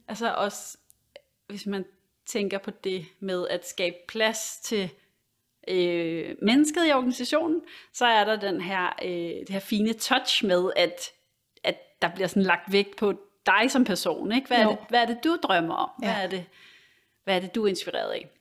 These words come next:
Speaker 1: Hvilket jeg synes er ret unikt. Og det var dengang, jeg så jobopslaget på det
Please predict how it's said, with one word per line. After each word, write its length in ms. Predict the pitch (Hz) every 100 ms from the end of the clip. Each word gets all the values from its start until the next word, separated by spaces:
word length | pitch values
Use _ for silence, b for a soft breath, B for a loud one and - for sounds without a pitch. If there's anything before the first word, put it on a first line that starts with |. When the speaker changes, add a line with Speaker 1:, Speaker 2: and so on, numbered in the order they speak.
| _ _ _ _ _ _ _ -
Speaker 1:
Hvilket 220 | 202 190
jeg 80 | 196
synes 160 | 196 185
er 100 | 175
ret 80 | 185
unikt. 440 | 190 185 180 - - -
Og 140 | 190
det 80 | 190
var 100 | 185
dengang, 400 | - 208 185 165
jeg 100 | 180
så 280 | - 220 190 -
jobopslaget 640 | 202 240 233 - 190 165
på 60 | 180
det 200 | 202